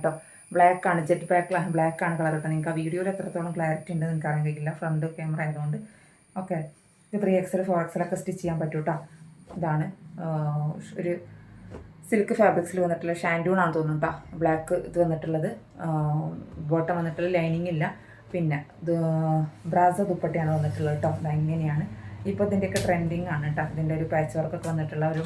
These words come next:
വേറെ മോഡൽസ് ഒക്കെ ഉണ്ട്. അപ്പോൾ ഇതിൻ്റെ റേറ്റ് വന്നിട്ടുള്ളത് എഴുന്നൂറ്റി തൊണ്ണൂറ്റൊമ്പത് ഫ്രീ ഷിപ്പിംഗ് ട്ടോ. എഴുന്നൂറ്റി തൊണ്ണൂറ്റിയൊമ്പത് ഫ്രീ ഷിപ്പിംഗ്. നമ്മൾ തൊള്ളായിരത്തി അമ്പതിനൊക്കെ കൊടുത്തുകൊണ്ടിരുന്ന ഒരൊറ്റ പീസ് മാത്രമേ ഉള്ളൂ, എഴുന്നൂറ്റി തൊണ്ണൂറ്റിയൊമ്പത് ഫ്രീ ഷിപ്പിംഗ്. ഇനി പിന്നെ വന്നിട്ടുള്ളതാണ്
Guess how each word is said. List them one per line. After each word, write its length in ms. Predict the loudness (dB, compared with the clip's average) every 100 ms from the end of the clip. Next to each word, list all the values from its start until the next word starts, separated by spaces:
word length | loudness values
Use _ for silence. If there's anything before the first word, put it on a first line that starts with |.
| -4 -4
വേറെ 140 | -2 -2
മോഡൽസ് 300 | -4 -4 -6
ഒക്കെ 100 | -4
ഉണ്ട്. 120 | -4 -4 -8 -18 -14 -4
അപ്പോൾ 180 | 0 2 2 2
ഇതിൻ്റെ 260 | 4 8 8
റേറ്റ് 220 | 6 4 2
വന്നിട്ടുള്ളത് 420 | 0 0 -2 0 0 4
എഴുന്നൂറ്റി 320 | 4 4 2 0
തൊണ്ണൂറ്റൊമ്പത് 480 | 0 0 0 -2 -2
ഫ്രീ 120 | 0 0
ഷിപ്പിംഗ് 360 | -2 -2 -2 0
ട്ടോ. 80 | -2 -4 -14 -20 -20 -20 -10 -2
എഴുന്നൂറ്റി 420 | 0 0 0 -2 0
തൊണ്ണൂറ്റിയൊമ്പത് 560 | 2 2 0 0 0 -2
ഫ്രീ 120 | 0 0
ഷിപ്പിംഗ്. 240 | 0 -2 -2
നമ്മൾ 140 | -2 0
തൊള്ളായിരത്തി 360 | 2 2 2 0
അമ്പതിനൊക്കെ 360 | 0 0 -2 -2
കൊടുത്തുകൊണ്ടിരുന്ന 460 | -4 -2 -4 -2 -2
ഒരൊറ്റ 240 | -4 -4 -2
പീസ് 200 | -2 -4 -2
മാത്രമേ 260 | -2 -2 -2
ഉള്ളൂ, 100 | -2 2
എഴുന്നൂറ്റി 300 | 2 0 -2
തൊണ്ണൂറ്റിയൊമ്പത് 420 | -2 -2 0 -2 0
ഫ്രീ 100 | 0 2
ഷിപ്പിംഗ്. 260 | -4 -8 -12 -20 -20 -20 -20 -20 -10
ഇനി 120 | -4 -2
പിന്നെ 200 | 0 0 2
വന്നിട്ടുള്ളതാണ് 640 | 2 -2 -2 0 2 0